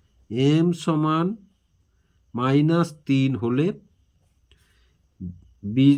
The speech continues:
দুটি অনন্য হবে, বীজ দুটি অনন্য হবে, অনন্য হবে।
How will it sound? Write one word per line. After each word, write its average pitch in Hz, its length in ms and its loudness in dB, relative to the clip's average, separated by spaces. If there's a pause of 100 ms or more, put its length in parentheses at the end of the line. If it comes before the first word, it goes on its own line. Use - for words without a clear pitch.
দুটি 147 220 -2 (120)
অনন্য 117 300 -2 (160)
হবে, 101 180 -2 (100)
বীজ 127 160 -4 (100)
দুটি 139 240 -2 (2000)
অনন্য 131 380 2 (240)
হবে, 90 240 -6 (1900)
অনন্য 127 440 -2 (1800)
হবে। 95 260 -2